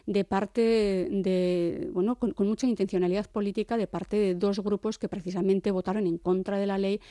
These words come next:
que recurrirán la ley como han recurrido todas las leyes que avanzan en derechos,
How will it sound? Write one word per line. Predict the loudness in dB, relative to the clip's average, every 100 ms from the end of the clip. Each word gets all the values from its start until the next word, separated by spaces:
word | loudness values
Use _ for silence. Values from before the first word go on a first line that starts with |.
| -20 -8
que | -4
recurrirán | -2 0 0 2 0
la | 2
ley | 0 0
como | -2 -2
han | -4
recurrido | -4 -4 -2 -2 -6 2
todas | 4 4 0
las | 0 -2 0
leyes | -2 0 -4 -4
que | -6
avanzan | -2 -2 -2 -6
en | -4 -4
derechos, | -2 -2 -2 -2 -4